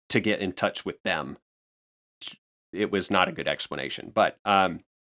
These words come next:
this is when, uh, they make the final assault on, uh, the Pilaf's castle. And so, and it starts off with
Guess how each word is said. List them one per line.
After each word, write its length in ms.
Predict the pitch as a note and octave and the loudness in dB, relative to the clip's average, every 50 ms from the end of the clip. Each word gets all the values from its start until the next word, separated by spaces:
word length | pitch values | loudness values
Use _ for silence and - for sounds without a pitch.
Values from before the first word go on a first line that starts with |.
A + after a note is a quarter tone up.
| _ _ _ _ - | _ _ _ _ -14
this 320 | G#2+ - C3+ D3 D3+ - | -2 4 6 6 6 6
is 140 | C3+ A#2+ A2+ | 2 2 2
when, 440 | A2+ A#2 A2 G#2+ G#2 G#2 G2+ G2 F2+ | 2 4 4 4 4 4 2 0 -2
uh, 420 | - G2+ G2 F#2+ F#2 F#2 F#2 F#2 F#2 | 0 0 0 2 0 -2 -4 -6 -2
they 220 | F#2 G#2 G2+ G2 | 2 4 6 6
make 280 | F#2+ G2 G2 G2 F#2 - | 6 4 2 2 0 0
the 100 | G2+ F#2 | -6 -6
final 380 | - - G2+ G2+ F#2+ F#2 F2+ - | 0 2 2 2 2 0 -2 -4
assault 500 | F2+ - - - G2+ G2 F#2 - - - - | -4 -4 -2 0 2 2 0 0 -4 -10 -6
on, 420 | F#2 F#2 F#2 F#2 F2 E2 E2+ F#2+ - _ _ | -4 -2 -2 -2 -4 -4 -6 -8 -10 _ _
uh, 280 | - F#2 E2+ E2 D#2+ D#2+ - _ _ - | -6 -4 -4 -4 -4 -6 -8 _ _ -6
the 200 | D#2+ D#2+ D2+ D2+ - | -4 -4 -4 -6 -6
Pilaf's 480 | - G#2+ G2 F#2 F#2+ F2 E2+ - - - | -6 -6 -2 0 0 0 0 -2 -4 -6
castle. 540 | - - G#2 G2 - - A2 G#2 G2+ - _ _ _ _ _ _ - | 0 0 0 0 2 0 -2 -2 -2 -4 _ _ _ _ _ _ -4
And 140 | G2 F#2+ - | -4 -2 0
so, 200 | - G#2 G2+ F#2 | 2 2 2 2
and 160 | F2 A2 A2+ | 2 0 0
it 80 | G2+ - | 0 2
starts 260 | - C#3+ C#3 C3+ - | 2 2 2 4 4
off 280 | B2 A#2 - - - _ - | 4 4 4 0 -16 _ -4
with 220 | A#2 A#2+ A2+ G#2+ | 2 2 2 2